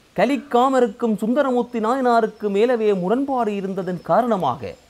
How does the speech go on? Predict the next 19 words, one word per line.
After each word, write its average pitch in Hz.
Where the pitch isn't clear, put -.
சிவபெருமான் 135
ஒரு 151
திருவிளையாடலை 147
செய்கின்றார். 101
கலிக்காமருக்கு 220
ஒரு 190
சூளை 247
நோய் 202
ஒன்றை 170
ஏற்படுத்தி, 170
அந்த 220
சூளை 294
நோயினை 240
நீக்குகின்ற 233
பொருட்டை, 180
பொருட்டு 190
சுந்தரமூர்த்தி 220
நாயனாரை 147
அனுப்புகிறார். 95